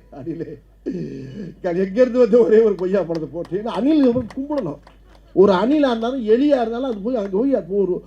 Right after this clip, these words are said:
ஒரு சின்ன ஒரு கனியை தூக்கி போட்டா கூட அது புண்ணியம் தானையா? எதுக்கு அவன் அங்க, அவனுக்கு என்ன வேணும் அங்க? அவன் ஏன் அங்க போறான்னா? அவன் யார், எங்க இருந்து வந்திருக்கான்? அமெரிக்கால வந்து வந்திருக்கான் மாரி செல்வராஜ்.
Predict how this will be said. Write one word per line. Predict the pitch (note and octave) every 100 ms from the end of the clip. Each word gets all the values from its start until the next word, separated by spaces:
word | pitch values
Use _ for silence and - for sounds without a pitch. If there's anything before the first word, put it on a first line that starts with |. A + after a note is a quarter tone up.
| -
ஒரு | - F#3+
சின்ன | - D4
ஒரு | A#3+ F#3+
கனியை | G#3 A#3 C#4+
தூக்கி | G3 A3
போட்டா | F#3 G3+ G#3
கூட | G#3+
அது | E3
புண்ணியம் | C3 A#3 B3 F#3
தானையா? | D#3 C3+ A2+ G#2+ A#2 - C3 B2+ _ _ _ _ _ _ _ _ _ _
எதுக்கு | - D4+ C#4+
அவன் | B3+ G#3+ D#4+
அங்க, | D#4+ C#4+ C4
அவனுக்கு | C4 D4+ C#4+
என்ன | C#4 C4+
வேணும் | B3+ B3
அங்க? | A3+ A#3+ A#3+ A#3 A3+ -
அவன் | G3 D4
ஏன் | D#4+ C#4
அங்க | C4
போறான்னா? | A#3+ B3 B3 C#4 D#4 B3+ - _ - - _ _ _ _ _ _ _
அவன் | F#3+ G#3+
யார், | B3+ C4
எங்க | A#3+ C#4
இருந்து | A#3
வந்திருக்கான்? | G3 F#3+ F3+
அமெரிக்கால | B3+ A#3 G#3+ G#3+
வந்து | A3
வந்திருக்கான் | A#3 B3 D#3 A2+ - - - - - - _ _ _ _ _ -
மாரி | G#3 A3+
செல்வராஜ். | - - D3+ D3+ B2+ B2 A#2+